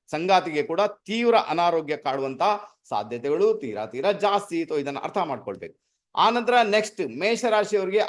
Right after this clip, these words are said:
ಅವರ ಜಾತಕದಲ್ಲಿ ಮೀನ ರಾಶಿಯಲ್ಲಿ ರಾಹು ಇದ್ದಾರೆ, ಅಲ್ವಾ? ಮೀನ ರಾಶಿ ರಾಹು ಇದ್ದಾರೆ. ಶನಿಯ ಗೋಚಾರ ಭ್ರಮಣ ಮೀನ ರಾಶಿಯಲ್ಲಿ ಆಗುವ ಶನಿ ಪ್ಲಸ್ ರಾಹು, ಇದು ಪಿತೃಶಾಪ, ಪಿತೃದೋಷ ಅಂತ ಕರೀ-, ಇದು ಒಳ್ಳೆ ಲಕ್ಷಣ actually ಅಲ್ಲ ಅಂತ ಉಂಟು ಇಂಡಿಕೇಶನ್. ಯಾಕಂದ್ರೆ ನಿಮ್ಮ ಪಿತೃಗಳು ಯಾರು ಆಗಿ ಹೋಗಿದ್ದಾರೆ, ಅವರು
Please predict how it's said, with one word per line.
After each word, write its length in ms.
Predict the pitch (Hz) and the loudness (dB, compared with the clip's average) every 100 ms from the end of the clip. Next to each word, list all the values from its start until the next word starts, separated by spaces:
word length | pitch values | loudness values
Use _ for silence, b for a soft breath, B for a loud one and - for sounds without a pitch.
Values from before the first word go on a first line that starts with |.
| 160 | 4
ಅವರ 140 | 214 208 | 4 4
ಜಾತಕದಲ್ಲಿ 640 | 196 185 180 170 165 170 233 - _ _ _ 127 | 2 0 -4 -2 -2 2 0 -2 _ _ _ -4
ಮೀನ 320 | 175 262 254 226 | -2 0 2 2
ರಾಶಿಯಲ್ಲಿ 340 | 214 220 214 190 | 2 4 4 4
ರಾಹು 280 | 185 220 220 208 | 2 0 -2 -4
ಇದ್ದಾರೆ, 280 | 160 160 110 - _ _ _ _ _ - | -2 -2 -2 -10 _ _ _ _ _ -12
ಅಲ್ವಾ? 140 | 143 156 | -10 -6
ಮೀನ 200 | 143 156 135 | -6 -6 -8
ರಾಶಿ 120 | 127 | -8
ರಾಹು 160 | 120 113 | -10 -10
ಇದ್ದಾರೆ. 200 | 101 90 - b b b - | -12 -12 -14 b b b 0
ಶನಿಯ 260 | 202 254 226 | 2 2 2
ಗೋಚಾರ 340 | 196 214 226 220 214 | 4 4 6 4 4
ಭ್ರಮಣ 220 | 202 202 190 | 2 0 -2
ಮೀನ 200 | 185 190 180 | -2 -2 -2
ರಾಶಿಯಲ್ಲಿ 300 | 175 165 156 | -4 -4 -4
ಆಗುವ 160 | 147 185 - | -2 -4 -2
ಶನಿ 220 | 202 226 220 | 0 0 0
ಪ್ಲಸ್ 220 | 208 196 170 | -2 -2 0
ರಾಹು, 240 | 156 143 117 | 0 0 -4
ಇದು 100 | 156 202 202 | -6 -8 -8
ಪಿತೃಶಾಪ, 500 | 202 185 180 135 127 190 - | -8 -6 -6 -4 -2 -4 -4
ಪಿತೃದೋಷ 460 | 202 196 160 143 131 120 | -8 -6 -4 -4 -4 -6
ಅಂತ 120 | 123 | -6
ಕರೀ-, 140 | 131 - | -8 -8
ಇದು 120 | 208 180 | -6 -4
ಒಳ್ಳೆ 180 | 170 165 | -2 -4
ಲಕ್ಷಣ 200 | 143 - - - | -4 -8 -10 -10
actually 360 | - 233 208 165 | -6 -2 0 0
ಅಲ್ಲ 160 | 135 127 120 | 0 -2 -2
ಅಂತ 200 | 107 120 | -6 -10
ಉಂಟು 200 | 120 196 202 B 143 180 | -6 -6 -8 B -6 -4
ಇಂಡಿಕೇಶನ್. 320 | 185 143 143 | -2 -2 -4
ಯಾಕಂದ್ರೆ 260 | 170 180 180 | -4 -6 -6
ನಿಮ್ಮ 120 | 175 - | -6 -6
ಪಿತೃಗಳು 380 | 220 220 208 190 170 | -6 -2 0 2 0
ಯಾರು 160 | 165 135 | 2 0
ಆಗಿ 160 | 165 160 | 0 -4
ಹೋಗಿದ್ದಾರೆ, 360 | 151 143 160 - 220 | -6 -4 -4 -2 0
ಅವರು 200 | 214 | 2